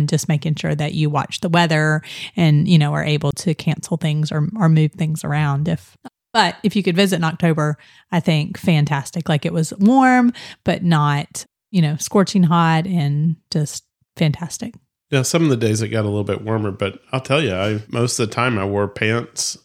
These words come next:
Speaker 2: a long sleeve shirt, a vest, right? I, <laughs> I guess the Florida's catching up with me because I was kinda cold.
Speaker 1: So, of course, the other popular time to visit would be to be in New Orleans during Mardi Gras,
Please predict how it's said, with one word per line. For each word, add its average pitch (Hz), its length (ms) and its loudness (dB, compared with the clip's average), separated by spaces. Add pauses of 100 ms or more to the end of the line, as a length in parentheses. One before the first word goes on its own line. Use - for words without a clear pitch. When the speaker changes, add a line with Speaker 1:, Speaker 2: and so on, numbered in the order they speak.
Speaker 2:
a 110 80 -2
long 110 300 -2
sleeve 117 340 -6
shirt, 117 400 -2
a 107 80 -4
vest, 107 680 -2
right? 120 340 -2
I, 117 160 -6 (460)
<laughs> 160 100 -2 (380)
I 117 40 -6
guess 143 280 -2
the 120 100 -6
Florida's 117 480 0
catching 107 380 -4
up 98 180 -6
with 104 180 -6
me 101 280 -6 (420)
because 104 240 -6
I 110 80 2
was 139 140 -4
kinda 117 240 -2
cold. 110 480 -2 (580)
Speaker 1:
So, 277 160 4
of 285 80 2
course, 320 200 4
the 269 160 2
other 330 280 4
popular 180 460 0
time 170 260 0
to 185 140 0
visit 160 480 -2 (100)
would 190 240 6
be 170 640 2
to 170 720 4 (280)
be 196 520 4
in 180 180 4
New 175 160 2
Orleans 170 540 2
during 156 720 0
Mardi 165 240 2
Gras, 180 280 -10